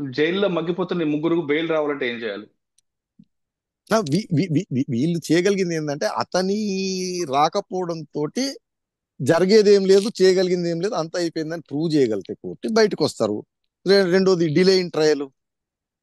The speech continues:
Speaker 2: మగ్గలేరు కదా కోర్టులలో.
Speaker 1: Hmm.
Speaker 2: అది
Speaker 1: అవును.
Speaker 2: ఇండియా జ్యూరిస్ప్రుడెన్స్ అది.
Speaker 1: అవును,
Speaker 2: మీరు
Speaker 1: అవును.
Speaker 2: ఇనార్డినేట్ గా పెట్టలేరు. For
Speaker 1: Hmm.
Speaker 2: example, మొన్న కవిత గారికి బెయిల్ ఇస్తే చెప్పారు కదా, వేరే కేసు,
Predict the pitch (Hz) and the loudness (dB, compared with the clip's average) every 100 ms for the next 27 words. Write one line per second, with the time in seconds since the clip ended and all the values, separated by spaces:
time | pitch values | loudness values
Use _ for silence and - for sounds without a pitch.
0 | _ 131 151 156 185 175 170 156 - 147 | _ -2 0 2 0 0 -2 -4 -8 -12
1 | 156 139 139 131 156 131 - 143 139 139 | -10 -8 -6 -2 0 -2 -4 -2 -2 -4
2 | - - 156 156 160 139 151 - 135 139 | -12 -4 2 4 4 4 2 2 2 2
3 | 131 127 113 110 - - 131 117 127 139 | 4 2 2 -2 -6 -2 -2 0 0 2
4 | 135 151 165 165 165 170 156 135 135 131 | 2 2 2 2 0 0 0 0 0 -2
5 | 120 - _ _ _ _ 127 123 117 151 | -2 -10 _ _ _ _ -2 0 0 -2
6 | 175 165 156 156 147 160 156 147 156 139 | -2 -2 -2 -2 -2 -2 -2 -4 -4 -6
7 | 151 143 - 135 135 131 127 139 139 135 | -6 -6 -6 -4 -4 -4 -2 -2 -2 -6
8 | 110 | -8